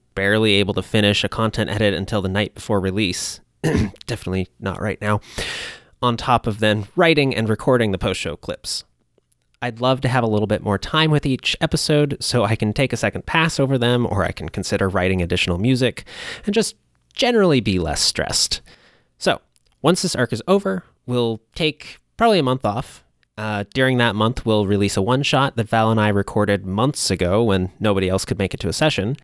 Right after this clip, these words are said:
It is technically in the Strange universe with some indirect tie-ins to some future lore. Posting it and taking the month off will hopefully let me get ahead a bit on recording and editing.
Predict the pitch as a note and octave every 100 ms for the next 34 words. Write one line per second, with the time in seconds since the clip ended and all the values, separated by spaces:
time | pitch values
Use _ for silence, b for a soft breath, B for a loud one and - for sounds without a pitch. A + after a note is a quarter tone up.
0 | _ _ _ - C3+ C3 B2+ - - G#3
1 | G3 F#3+ F3+ E3 D3+ E3+ D#3+ D3+ D3+ C#3+
2 | E3 - A#2+ - - G2 F#2+ B2+ - D#3+
3 | D3 B2+ B2 A2+ - - A2 G#2 G2 F#2+
4 | - G#2 G2 - G2 - F2+ F2+ A2 -
5 | _ _ _ G3+ G3 F#3+ F3+ F3 C#3 C#3
6 | B2+ B2+ A#2+ A2+ A2+ A2 A#2 A2+ - F#3+
7 | - C#3+ C3+ B2+ A2+ G2+ - B2 C3 C3
8 | C3 - G#2+ G#2 - G2+ F#2+ E2+ - -
9 | -